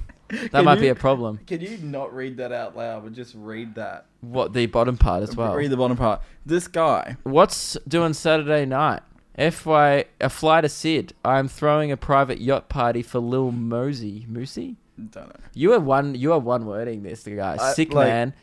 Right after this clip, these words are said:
Speaker 2: You wanna come? I'm good, thanks, man. Okay. <laughs> That was cold.
Speaker 1: <laughs> So cold, dude.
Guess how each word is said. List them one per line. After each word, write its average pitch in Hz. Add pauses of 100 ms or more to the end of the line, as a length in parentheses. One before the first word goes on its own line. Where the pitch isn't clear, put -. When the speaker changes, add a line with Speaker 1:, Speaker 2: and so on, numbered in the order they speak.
Speaker 2:
You 135
wanna 147
come? 156
I'm 156
good, 147
thanks, 135
man. 120 (340)
Okay. 127
<laughs> -
That 170
was 220
cold. - (160)
Speaker 1:
<laughs> -
So 214
cold, 202
dude. 190